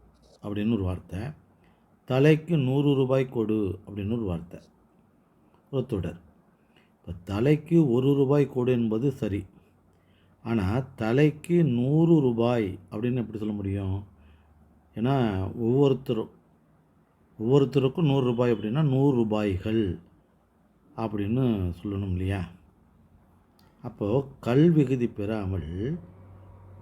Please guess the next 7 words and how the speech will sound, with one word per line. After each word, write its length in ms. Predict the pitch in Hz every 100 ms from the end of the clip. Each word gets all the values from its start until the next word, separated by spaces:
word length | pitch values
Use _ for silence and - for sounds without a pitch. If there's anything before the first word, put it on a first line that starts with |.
| - -
நூறு 340 | 120 151 170 165
ரூபாய் 420 | 127 110 131 131
அப்படின்ட்டு 340 | 127 104 120 147
ஒருமையிலே 440 | 120 123 131 127 127
இருக்குது. 360 | 104 - 87 87 - - - - -
இருந்தாலும் 460 | 135 151 151 160 147
நம்ம 200 | 127